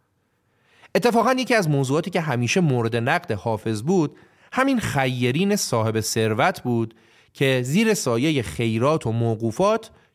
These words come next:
چه دزدی‌هایی که نمی‌کردن. حافظ در بیتی سراسر طنز و تعریض این آدما رو به نقد می‌کشه و میگه:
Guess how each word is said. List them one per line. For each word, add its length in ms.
چه 380
دزدی‌هایی 640
که 140
نمی‌کردن. 520
حافظ 300
در 200
بیتی 300
سراسر 500
طنز 440
و 60
تعریض 680
این 160
آدما 340
رو 100
به 140
نقد 440
می‌کشه 380
و 120
میگه: 540